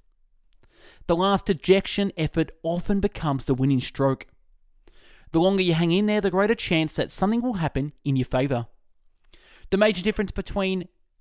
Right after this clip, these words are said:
the big shot and the little shot is that the big shot is just a little shot who kept on shooting. The man who moves a mountain begins by carrying away small stones. The most certain way to succeed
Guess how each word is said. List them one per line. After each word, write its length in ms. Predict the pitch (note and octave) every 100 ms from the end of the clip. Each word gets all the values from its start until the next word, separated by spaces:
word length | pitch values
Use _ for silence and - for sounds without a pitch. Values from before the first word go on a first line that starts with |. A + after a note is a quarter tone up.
| _ -
the 100 | A#2+
big 260 | - A3
shot 360 | - C3 A2 - -
and 120 | A#2
the 60 |
little 260 | A#2 E3+ A3
shot 380 | - B2 A#2 - - -
is 160 | C#3 C#3+
that 160 | C3+
the 60 | B2
big 260 | - A#3
shot 320 | - A3+ G#3+ D#3+
is 100 | -
just 180 | D3+
a 40 | A#2+
little 280 | D3+ B3+ B3+
shot 380 | - B2 C3 - _ -
who 100 | B3+
kept 340 | - G#3 -
on 200 | D#3+ D#3+
shooting. 540 | - - C#3 C3 A#2+ - _ _ _ - - - - _ - -
The 80 |
man 220 | F#3+ A3 F#3
who 120 | G#3+
moves 280 | G#3 G3+ F#3+
a 40 |
mountain 340 | F3+ G3+ G#3
begins 340 | G#3+ F#3+ G3 F3
by 180 | E3+ F3
carrying 360 | - F#3 G3
away 240 | F3+ D#3+ D3+
small 300 | - C3+ B2+
stones. 640 | - C3 C#3+ B2 - - _ _ _ _ _ _ - - - -
The 60 | F3+
most 220 | F#3+ F3+
certain 280 | - G#3 F#3+
way 180 | F#3 F3
to 140 | -
succeed 600 | C#3+ - - A3+ A#3 A#3